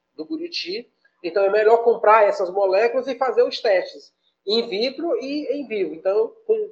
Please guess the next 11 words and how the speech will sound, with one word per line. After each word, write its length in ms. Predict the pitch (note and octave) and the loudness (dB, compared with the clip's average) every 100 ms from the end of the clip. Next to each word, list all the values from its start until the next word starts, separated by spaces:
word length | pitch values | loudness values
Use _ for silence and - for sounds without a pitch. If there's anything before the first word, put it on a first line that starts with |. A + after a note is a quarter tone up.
| _ | _
quinze 260 | D4 D4+ C#4 | -6 -6 -4
mil 140 | C#4 | 2
reais, 540 | A#3 G#3 G3+ C4 A#3 _ _ _ _ | 4 4 2 -2 -6 _ _ _ _
com 120 | G#3 A#3+ | 0 0
certeza 480 | C#4 B3 G#3 G#3 | 0 -2 2 2
a 60 | A3 | 2
gente 240 | A3 - | 0 -6
passaria 560 | - - - A#3 F#3+ G3+ | -14 -18 -4 -2 0 -2
pra 180 | G3+ G#3 | -2 -2
esse 240 | A3 B3+ | -2 -4
teste. 560 | - G3 F#3 - - | -4 0 0 -4 -14